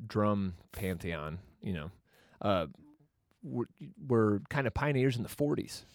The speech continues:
you know, forties, fifties, you know, Mac-, uh, Max Roach was, you know, uh, late fifties and sixties, but, um, Art Blakey, Max Roach, uh,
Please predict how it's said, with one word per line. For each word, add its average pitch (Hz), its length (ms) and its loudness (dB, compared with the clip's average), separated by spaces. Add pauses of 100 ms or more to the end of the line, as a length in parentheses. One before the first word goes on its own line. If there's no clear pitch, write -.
(120)
you 104 100 -2
know, 85 100 -2
forties, 135 360 2
fifties, 135 460 -2
you 98 60 -2
know, 95 240 0
Mac-, 107 380 -2 (160)
uh, 92 180 -2
Max 110 320 -4
Roach 107 220 -2
was, 95 180 -6
you 87 120 -6
know, 90 160 -10 (200)
uh, 80 120 -2
late 92 200 -2
fifties 85 300 -10
and - 80 -18
sixties, - 340 -8
but, - 200 -12 (520)
um, 90 380 0 (960)
Art 135 240 6
Blakey, 127 360 2
Max 120 360 2
Roach, 113 500 4 (640)
uh, 80 300 -2